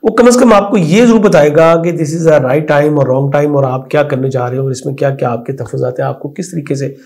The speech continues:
उसको tackle करना है। So, ये जो अभी टेंथ में mercury debilitated हुआ है तो होगा क्या कि आप अपने जो projects आपने start किए हुए हैं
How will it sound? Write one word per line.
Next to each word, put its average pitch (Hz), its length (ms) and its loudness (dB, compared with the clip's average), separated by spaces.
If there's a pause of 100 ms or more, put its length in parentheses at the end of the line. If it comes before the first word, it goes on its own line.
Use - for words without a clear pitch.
(220)
उसको 147 220 -10
tackle 135 300 -4
करना 107 240 -12
है। - 100 -20 (640)
So, 254 260 2
ये 185 220 6
जो 226 120 4
अभी 220 180 6
टेंथ 202 340 2
में 208 340 2
mercury 160 300 2
debilitated 165 460 0
हुआ 143 160 4
है 175 100 2
तो 170 60 0
होगा 160 260 2
क्या 156 320 2
कि - 320 -4
आप 170 280 -2
अपने 165 280 0
जो 160 120 0
projects 147 440 0
आपने 127 260 -2
start 185 420 0
किए 151 100 -4
हुए 127 160 -6
हैं - 200 -6